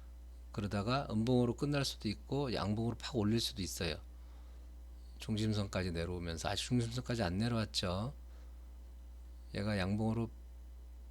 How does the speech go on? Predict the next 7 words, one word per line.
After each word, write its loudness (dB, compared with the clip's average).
마무리될 4
가능성이 2
크다. 0
중심선 0
밑으로 -2
내려오면 2
올리네요. 6